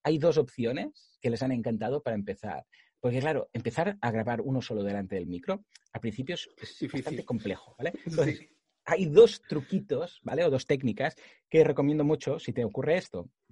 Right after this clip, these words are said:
Speaker 1: Primero, hacer un podcast de entrevistas. Es decir, bueno, si tú no te ves capacitado de estar ahí media hora, una hora hablando y tal, lo entiendo, entrevista a gente que sepa más que tú, ¿vale? Esta es una opción. Y segunda, hacer un podcast con alguien. Porque cuando lo haces con alguien,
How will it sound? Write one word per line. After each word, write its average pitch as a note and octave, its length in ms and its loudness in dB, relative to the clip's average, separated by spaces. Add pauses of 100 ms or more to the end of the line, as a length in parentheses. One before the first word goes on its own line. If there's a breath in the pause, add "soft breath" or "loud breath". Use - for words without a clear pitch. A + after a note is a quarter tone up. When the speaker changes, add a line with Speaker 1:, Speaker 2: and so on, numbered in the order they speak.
(160)
Speaker 1:
Primero, D3+ 400 2 (220)
hacer D#3+ 160 -2
un D3+ 60 -2
podcast D#3+ 280 2
de A#2 60 2
entrevistas. A#2 640 -2 (260)
Es A#2+ 160 -4
decir, A#2 240 -2 (240)
bueno, A#2+ 160 2
si G2+ 140 -8
tú A#2 120 -6
no B2 120 -2
te B2 80 -6
ves A#2+ 160 -4
capacitado G#2 540 -6
de F#2+ 60 -4
estar A2+ 220 -8
ahí A2 260 -2 (180 soft breath)
media G#2+ 300 0
hora, G#2 200 -2
una G#2+ 240 -4
hora G#2+ 100 -4
hablando G#2+ 300 -2
y G2+ 60 -6
tal, B2+ 280 -4 (240 soft breath)
lo F#2+ 80 -6
entiendo, C#3 480 0 (260)
entrevista D3+ 420 2
a - 20 -2
gente D3 480 -2
que - 80 -2
sepa C3+ 260 0
más A#2+ 220 -2
que G#2+ 140 -6
tú, - 200 -16 (320)
¿vale? E3 300 -4
Esta - 160 -2
es A#2+ 80 2
una G#2 80 -2
opción. - 260 -12 (480 loud breath)
Y E3 80 -2
segunda, G#3+ 320 4
hacer G#3+ 220 2
un E3+ 40 -2
podcast G3 280 -2
con C#3 100 2
alguien. D#2+ 340 -6 (220 soft breath)
Porque E3+ 180 -2
cuando F#3 220 4
lo A3 60 6
haces B3+ 180 0
con A#3 140 2
alguien, D3+ 320 0